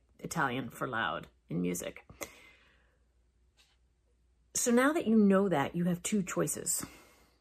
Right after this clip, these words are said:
One is just never use that word again. The other is explaining to people every time you use it, "I know you think I'm mispronouncing this word, but actually it's you that is mispronouncing it,"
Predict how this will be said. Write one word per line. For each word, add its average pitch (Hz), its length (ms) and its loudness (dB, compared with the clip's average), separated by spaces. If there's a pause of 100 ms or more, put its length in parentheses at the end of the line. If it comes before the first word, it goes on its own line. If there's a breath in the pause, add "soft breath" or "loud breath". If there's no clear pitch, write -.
One 226 260 6
is 190 500 2 (960)
just 175 180 -2
never 151 160 -4
use 160 220 -2
that - 120 -8
word 165 160 -6
again. 190 300 -4 (1300 loud breath)
The 190 140 6
other 214 200 6
is 175 600 0 (420)
explaining 214 540 -2
to - 60 -8
people 117 260 -4
every 139 140 -6
time 151 180 -6
you 135 100 -4
use 131 300 -6
it, 139 180 -6 (800 soft breath)
"I 190 80 0
know 202 200 4
you 277 120 2
think 247 180 -2
I'm 180 120 2
mispronouncing 170 520 -4
this 175 200 -4
word, 190 240 -2
but 180 160 -2
actually 175 380 -2
it's - 200 -2 (180)
you 165 360 -4
that 180 100 -4
is 202 80 -6
mispronouncing 202 560 -4
it," - 300 -8